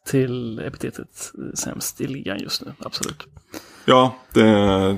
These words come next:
Speaker 2: det är de ju klart hittills, tycker jag. Det, Dallas har ju åtminstone, eh, presterat någonting någonstans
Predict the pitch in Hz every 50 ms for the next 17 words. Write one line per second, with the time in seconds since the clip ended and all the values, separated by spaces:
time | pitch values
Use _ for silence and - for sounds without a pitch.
0 | 104 - 110 107 95 90 98 95 98 95 82 - - 87 85 78 - - - -
1 | - - - - - _ _ _ _ _ - 113 92 90 - - - - - -
2 | - _ - - - - - - 87 85 - - - - - 101 98 95 98 95
3 | 95 95 95 95 90 95 98 - _ _ _ _ _ _ - _ _ _ _ _
4 | _ _ _ _ _ _ _ _ _ _ - - - 110 113 101 95 98 - -
5 | 107 98 - - - 104 - - 101 90 92 92 90 85 85 85 82 82 82 82
6 | 82 82 - - 92 85 - - 87 85 85 85 - 98 92 98 107 110 107 98
7 | - - 87 78 92 90 92 92 101 110 113 110 - - 87 85 87 - - -
8 | -